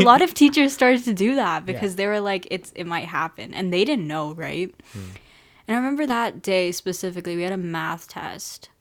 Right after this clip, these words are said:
Speaker 2: Hmm.
Speaker 1: Failed that.
Speaker 2: You
Speaker 1: So
Speaker 2: did.
Speaker 1: bad.
Speaker 2: Hmm.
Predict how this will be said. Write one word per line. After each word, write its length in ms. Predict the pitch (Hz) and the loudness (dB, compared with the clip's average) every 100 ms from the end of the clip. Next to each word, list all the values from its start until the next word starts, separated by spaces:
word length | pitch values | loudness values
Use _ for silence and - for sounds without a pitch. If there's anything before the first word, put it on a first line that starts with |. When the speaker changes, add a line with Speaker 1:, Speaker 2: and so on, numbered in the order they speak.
| _ | _
Speaker 2:
Hmm. 120 | 101 92 95 - - | -18 -16 -18 -20 0
Speaker 1:
Failed 560 | 320 302 294 269 240 180 | 4 6 6 4 0 -4
that. 320 | 156 - - - _ _ _ _ - | -10 -12 -20 -20 _ _ _ _ -8
Speaker 2:
You 220 | 202 - | -6 -2
Speaker 1:
So 140 | 294 294 | 0 2
Speaker 2:
did. 80 | |
Speaker 1:
bad. 400 | 220 185 165 - - - - _ _ _ _ | 2 0 0 -6 -14 -20 -20 _ _ _ _
Speaker 2:
Hmm. 120 | 98 | -18